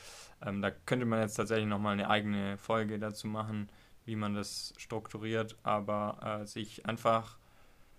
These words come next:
zumindest ein paar, also die zehn gröbsten Schritte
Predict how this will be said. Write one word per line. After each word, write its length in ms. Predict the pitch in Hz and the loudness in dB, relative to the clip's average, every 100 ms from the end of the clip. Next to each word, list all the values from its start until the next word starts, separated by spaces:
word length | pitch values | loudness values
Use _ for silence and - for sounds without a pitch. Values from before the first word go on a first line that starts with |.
| - - - - - | -20 -20 -20 -20 -8
zumindest 400 | 127 131 123 - | -2 0 0 -2
ein 200 | 117 120 | -4 -4
paar, 840 | - 113 113 113 113 113 - - | 6 8 10 10 8 6 2 -2
also 240 | 117 110 107 | 0 0 -2
die 240 | 113 107 - | -4 -6 -6
zehn 480 | - 123 123 120 120 - - | 0 4 4 2 -2 -12 -2
gröbsten 680 | 117 120 120 - 117 110 | 2 2 0 -4 0 0
Schritte 600 | 107 113 120 123 104 - | 0 0 0 2 2 0